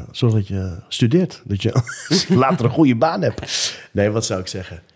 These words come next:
Weet je wat het is? Ik geloof ook dat het leven, eh, eh, wat, dat iedereen zijn leven een soort van pad is. En dat hoort erop te k-,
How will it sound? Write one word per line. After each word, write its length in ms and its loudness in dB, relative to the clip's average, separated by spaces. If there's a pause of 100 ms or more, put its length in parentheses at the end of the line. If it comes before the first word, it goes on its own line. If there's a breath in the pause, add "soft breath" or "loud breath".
(340 soft breath)
Weet 180 2
je 80 -2
wat 40 2
het 160 4
is? 140 0
Ik 120 -6
geloof 260 2
ook 140 2
dat 120 4
het 100 0
leven, 580 0
eh, 200 -8 (280)
eh, 100 -12 (800)
wat, 220 -6
dat 160 -2
iedereen 280 4
zijn 140 -4
leven 220 -6
een 60 -10
soort 140 -12
van 160 -6
pad 240 -4
is. 220 -6
En 140 -10
dat 400 -10
hoort 360 0
erop 200 -10
te 60 -10
k-, 120 -20